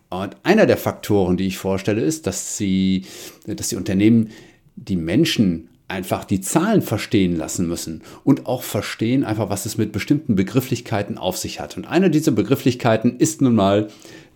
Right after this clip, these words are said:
Direct Traffic. Grundsätzlich, es freuen sich ja immer viele Menschen, wenn sie in Google Analytics sehen,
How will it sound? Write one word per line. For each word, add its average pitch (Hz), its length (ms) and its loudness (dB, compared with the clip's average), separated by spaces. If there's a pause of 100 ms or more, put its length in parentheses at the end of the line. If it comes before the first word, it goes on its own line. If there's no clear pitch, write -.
(140)
Direct 101 400 2
Traffic. - 400 -4 (840)
Grundsätzlich, 156 680 4
es - 120 -6
freuen 165 180 8
sich 123 140 2
ja 117 60 0
immer 113 120 0
viele 120 240 2
Menschen, 104 380 4
wenn 101 160 2
sie 98 240 4
in 95 280 2
Google 104 280 -4
Analytics 110 580 0
sehen, 107 720 0